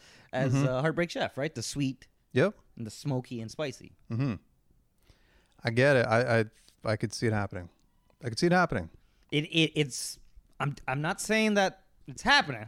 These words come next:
Speaker 1: I'm saying they got a chance.
Speaker 2: Yeah, it's possible.
Speaker 1: Mm-hmm.
Speaker 2: I believe it. But holy Lord, that sandwich.
Speaker 1: Yeah.
Speaker 2: Heartbreak Chef, man. Just, they're the
Speaker 1: Uh,
Speaker 2: champs for a
Speaker 1: Heartbreak Chef
Speaker 2: reason.
Speaker 1: is now, like, I'm going to try everything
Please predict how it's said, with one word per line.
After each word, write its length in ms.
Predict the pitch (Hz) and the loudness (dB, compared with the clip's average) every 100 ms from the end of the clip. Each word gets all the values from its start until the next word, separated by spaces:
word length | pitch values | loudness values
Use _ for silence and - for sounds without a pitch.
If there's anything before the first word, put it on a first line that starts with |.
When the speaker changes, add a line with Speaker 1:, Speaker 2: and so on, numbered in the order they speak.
| 131 | -12
Speaker 1:
I'm 80 | 120 | -8
saying 240 | - 175 | -4 -2
they 80 | 156 | 0
got 180 | 160 151 | 2 0
a 20 | |
chance. 480 | - 151 113 - - _ _ - | 0 0 0 -6 -20 _ _ 2
Speaker 2:
Yeah, 200 | 120 - _ _ _ _ _ _ _ - | 4 4 _ _ _ _ _ _ _ -14
it's 80 | - | 0
possible. 480 | 156 139 127 92 80 - | 2 2 0 -8 -10 -4
Speaker 1:
Mm-hmm. 240 | 131 127 98 _ _ _ - - _ _ | -2 -2 -4 _ _ _ -20 -20 _ _
Speaker 2:
I 80 | 139 | 0
believe 240 | 143 117 101 | 4 4 4
it. 120 | 117 - _ _ _ _ - _ _ _ - | 0 -6 _ _ _ _ -20 _ _ _ 0
But 120 | 127 | 2
holy 580 | 123 147 147 143 135 120 - - - | 4 6 6 4 2 0 -6 -14 -4
Lord, 380 | 113 110 98 85 | 2 4 4 2
that 180 | 92 - | -2 -2
sandwich. 640 | 101 92 90 82 - - - | -6 -4 -6 -8 -12 -20 -16
Speaker 1:
Yeah. 80 | 123 - _ _ _ _ _ _ _ - | -16 -18 _ _ _ _ _ _ _ -4
Speaker 2:
Heartbreak 340 | 123 120 113 | -2 0 -2
Chef, 260 | - 101 - | 0 -2 -2
man. 320 | 90 90 87 _ _ | -6 -6 -10 _ _
Just, 320 | 107 - - - - - _ _ - | -12 -12 -14 -20 -20 -20 _ _ -2
they're 120 | 113 | 0
the 80 | 123 | 0
Speaker 1:
Uh, 20 | |
Speaker 2:
champs 80 | - | 0
for 60 | |
a 40 | 123 | 4
Speaker 1:
Heartbreak 340 | 202 131 - | 4 4 4
Chef 240 | 120 180 170 | 4 2 2
Speaker 2:
reason. 40 | |
Speaker 1:
is 60 | 143 | 0
now, 260 | 127 120 123 | -2 -2 -4
like, 280 | 117 120 - | -4 -6 -6
I'm 200 | 139 135 | -6 -4
going 440 | 131 139 135 139 | 0 0 0 -2
to 440 | - 123 113 110 110 | -4 -2 -2 -2 -4
try 260 | - 117 | -4 -4
everything 640 | 101 110 107 - 110 101 | -4 -6 -10 -8 -8 -10